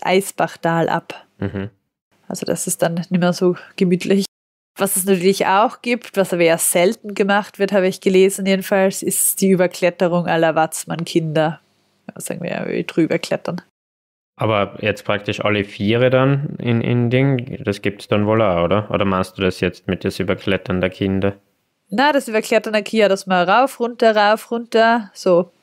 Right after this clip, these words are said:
Speaker 2: Na, aber dass man den Grat, du hast ja gesagt, die Watzmann-Überschreitung ist ja eigentlich am, am Hauptkamm.
Speaker 1: Na, na, das ist was anderes, die Watzmann-Kinder.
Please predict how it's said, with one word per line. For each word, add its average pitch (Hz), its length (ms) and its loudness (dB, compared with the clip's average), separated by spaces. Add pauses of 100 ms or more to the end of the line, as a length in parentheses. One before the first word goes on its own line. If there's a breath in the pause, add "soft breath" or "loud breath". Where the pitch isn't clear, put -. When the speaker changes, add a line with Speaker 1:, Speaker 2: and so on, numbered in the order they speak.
(120)
Speaker 2:
Na, 117 120 -2
aber 113 120 2
dass 104 200 0
man 104 100 0
den 98 160 0
Grat, 95 580 -2
du 117 60 -2
hast 101 140 -6
ja 107 60 -2
gesagt, - 340 -2
die 95 100 -2
Watzmann-Überschreitung 101 1040 0
ist 98 220 -2
ja 95 140 2
eigentlich 92 460 -2
am, 90 220 -2
am 90 220 -2
Hauptkamm. 87 400 -2
Speaker 1:
Na, 302 80 2
na, 220 160 2
das 214 180 -6
ist 262 140 -10
was 277 120 -6
anderes, 196 520 0
die 214 120 -2
Watzmann-Kinder. 196 840 -2